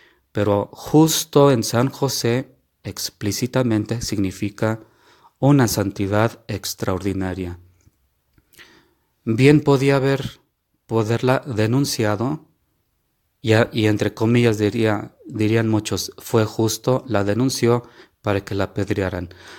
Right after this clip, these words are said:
No, ¿por qué no la entregó? ¿Por qué se quiso apartar en lo secreto? Porque como era inmaculado, nunca dudó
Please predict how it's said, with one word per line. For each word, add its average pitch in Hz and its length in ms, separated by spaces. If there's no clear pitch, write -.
No, 113 520
¿por 117 220
qué 170 160
no 190 220
la 180 140
entregó? 101 600
¿Por 123 220
qué 147 640
se - 200
quiso - 260
apartar 117 720
en 104 160
lo 95 100
secreto? 92 720
Porque 131 300
como 139 260
era 202 120
inmaculado, 120 1120
nunca 127 720
dudó 117 600